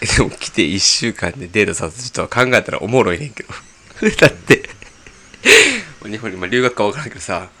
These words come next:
日本来ました。で、いろいろこう、手続きとかしてさ、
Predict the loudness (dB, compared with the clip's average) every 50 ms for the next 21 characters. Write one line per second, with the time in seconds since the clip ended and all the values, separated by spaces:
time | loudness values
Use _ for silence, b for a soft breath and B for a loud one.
0 | -20 -10 -6 -4 -2 -2 -2 -4 -4 -6 -8 -8 -6 -4 -4 -4 -4 -4 -6 -8
1 | -12 -16 _ -20 -20 -20 -20 -20 -20 _ -20 -20 -10 B -2 B -2 -4 B B
2 | -16 -14 -10 -6 -4 -2 -2 -2 -2 -4 -8 -10 -12 -12 -12 -12 -12 -12 -12 -12
3 | -12 -14 -14 -16 -18 -20 -20 -14 -8 -8 -6 -6 -6 -6 -6 -6 -8 -8 -14